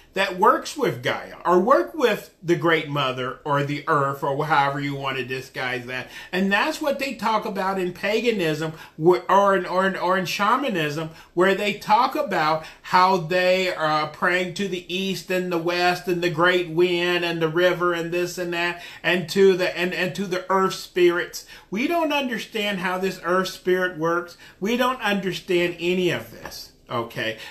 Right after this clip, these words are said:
And what these earth spirits do, which I told you before.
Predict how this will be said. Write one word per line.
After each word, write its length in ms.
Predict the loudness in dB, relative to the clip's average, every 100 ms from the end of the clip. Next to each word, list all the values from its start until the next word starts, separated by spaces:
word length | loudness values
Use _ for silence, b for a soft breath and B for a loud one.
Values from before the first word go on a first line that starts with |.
| B
And 240 | 2 2 2
what 260 | 2 0
these 280 | -4 -4 -2
earth 240 | 2 2 0
spirits 540 | -8 -2 0 0 -4
do, 460 | -4 -2 -2 -4 -12 _ b b
which 240 | -4 -2 -2
I 140 | -4
told 340 | 0 0 0
you 100 | 0
before. 540 | -2 -2 0 0 0